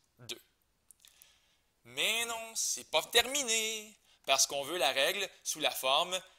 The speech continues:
générale. On fait attention, on veut le fameux égal zéro et on veut des coefficients qui sont entiers. On va donc demander gentiment au Y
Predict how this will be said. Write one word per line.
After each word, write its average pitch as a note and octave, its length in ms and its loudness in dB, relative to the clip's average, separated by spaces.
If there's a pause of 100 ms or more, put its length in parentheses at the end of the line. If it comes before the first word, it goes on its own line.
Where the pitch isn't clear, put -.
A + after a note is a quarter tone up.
(120)
générale. D3 880 0 (680)
On A#2+ 80 -12
fait B2 140 -2
attention, D#3+ 580 0 (160)
on C3 100 -10
veut D#3+ 140 -6
le D#3 100 -6
fameux F3 380 -4
égal C#3 320 0
zéro E3+ 400 -4 (220)
et C3 100 -6
on C3+ 80 -6
veut - 140 -10
des - 140 -6
coefficients A#3 600 -2
qui - 100 -2
sont - 220 0 (120)
entiers. B3+ 520 -2 (520)
On A2+ 40 -18
va A#2+ 140 -4
donc C#3+ 240 -4
demander C3 480 -2
gentiment D3 920 2 (160)
au C3 200 -10 (140)
Y C#3 760 -6